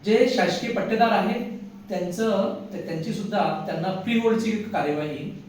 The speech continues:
त्या अनुषंगाने महसूल विभागामार्फत केली जाणार आहे. भूमी अभिलेख विभागाने खास करून साकुरी येथे मुख्याधिकारी यांचे अर्जानुसार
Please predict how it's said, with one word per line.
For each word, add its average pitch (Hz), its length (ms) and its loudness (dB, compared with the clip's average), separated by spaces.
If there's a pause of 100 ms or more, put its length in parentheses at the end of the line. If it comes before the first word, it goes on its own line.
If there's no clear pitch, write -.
(200)
त्या 147 100 -2
अनुषंगाने 143 800 -6
महसूल 131 320 -8
विभागामार्फत 131 800 -8
केली - 160 -12
जाणार 117 240 -4
आहे. 113 240 -4 (960)
भूमी 196 160 6
अभिलेख 220 380 6
विभागाने 196 680 4
खास - 220 0
करून 180 180 -2
साकुरी 175 360 -2
येथे - 580 -4 (440)
मुख्याधिकारी 202 680 2
यांचे 185 640 0
अर्जानुसार 160 800 0